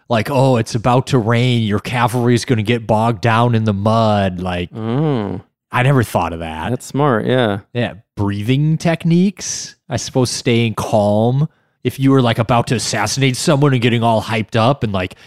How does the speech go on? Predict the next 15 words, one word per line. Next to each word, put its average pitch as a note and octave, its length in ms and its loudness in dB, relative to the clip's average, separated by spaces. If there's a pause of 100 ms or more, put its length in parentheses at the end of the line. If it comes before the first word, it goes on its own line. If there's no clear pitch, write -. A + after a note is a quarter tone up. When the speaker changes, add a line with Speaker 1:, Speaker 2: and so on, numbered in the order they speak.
(120)
Speaker 1:
hyperventilating, B2 920 2
you'd A2 160 0
stand G#2 440 -2
out. A2+ 400 2 (240)
Speaker 2:
Sure. - 220 -2
Speaker 1:
So A2+ 100 4
maybe A2 300 4
that A2 220 2
were, A2 440 2
maybe A2 360 -2
that's A2 240 -2
where A2+ 60 -2
that G#2 180 0
came A#2 260 0
in. B2+ 300 0